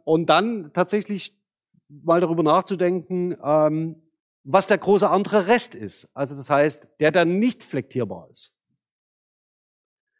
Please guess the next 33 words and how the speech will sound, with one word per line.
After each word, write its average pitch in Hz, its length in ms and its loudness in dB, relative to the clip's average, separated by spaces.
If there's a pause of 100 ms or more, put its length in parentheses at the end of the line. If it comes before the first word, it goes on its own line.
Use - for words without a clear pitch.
(240)
Das 190 120 0
ist 196 100 -2
im 170 120 -4
Deutschen 202 340 0
überhaupt 165 340 2
nicht 202 140 -4
so 151 100 -2
wenig. 214 540 -4 (180)
Das 123 100 -16
sind 165 100 -4
alle 160 180 2
Präpositionen, 185 720 -4
das 190 100 -10
sind 156 100 -8
alle 160 220 2
Adverbien. 175 580 -2 (560)
Ähm, 151 440 2
das 160 140 -2
sind, 185 380 0
ähm, 151 460 -2
Wechselpräpositionen 165 1120 -4 (120)
sowie 139 340 -8
wegen, 185 420 -6
die 147 340 -8 (600)
zum 143 140 -12
Beispiel 139 520 0
mal 131 200 -2
den 139 120 -4
Genitiv, 180 440 -6
mal 127 140 -4
den 123 120 -6
Dativ 175 340 0
nehmen. 208 280 -4